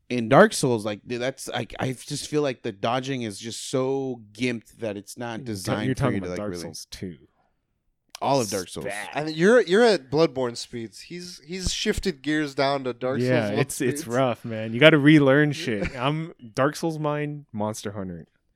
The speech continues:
Speaker 2: It's hard.
Speaker 3: Yeah. Cool. That was, that was my topic.
Speaker 1: Yeah, it's good.
Speaker 3: Nice. So with that, uh, this is episode two sixteen.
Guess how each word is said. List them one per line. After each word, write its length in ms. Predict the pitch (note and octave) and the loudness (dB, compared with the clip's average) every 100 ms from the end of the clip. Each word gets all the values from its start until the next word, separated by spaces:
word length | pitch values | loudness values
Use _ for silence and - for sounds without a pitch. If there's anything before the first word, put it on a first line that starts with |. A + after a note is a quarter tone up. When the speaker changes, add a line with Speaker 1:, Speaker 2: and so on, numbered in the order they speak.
| _ _ | _ _
Speaker 2:
It's 80 | _ | _
hard. 340 | - F2 E2+ D#2+ _ | -8 -8 -8 -12 _
Speaker 3:
Yeah. 80 | - _ _ _ _ _ _ _ _ _ _ _ | -20 _ _ _ _ _ _ _ _ _ _ _
Cool. 240 | G3+ E4+ _ _ | 2 2 _ _
That 100 | D3 | 4
was, 120 | C#3+ | 4
that 100 | C#3 | 8
was 120 | D3 D3+ | 6 6
my 100 | D3+ | 0
topic. 360 | C#3 C3 E3 - | -2 -2 -4 -8
Speaker 1:
Yeah, 140 | C3 D4 _ | -10 -10 _
it's 100 | - | -6
good. 280 | C3 D#4+ - _ _ | -2 -2 -4 _ _
Speaker 3:
Nice. 240 | A2+ A#2 _ _ _ | -20 -20 _ _ _
So 260 | - F3+ F3 | 0 4 6
with 260 | E3+ E3+ - | 4 -2 2
that, 200 | D3 D3+ | 2 4
uh, 200 | D3+ D3 | 4 2
this 160 | C#3+ D3+ | 2 -2
is 120 | D3+ | -2
episode 760 | C#3+ D3 C3+ D3+ C3 B2 A#2+ A#2+ _ _ _ _ _ _ | -2 -2 -4 -2 0 0 -2 -8 _ _ _ _ _ _
two 140 | - A3+ | 0 0
sixteen. 540 | - A#2 A#2 A#2 C3+ | 0 -8 -10 -14 -16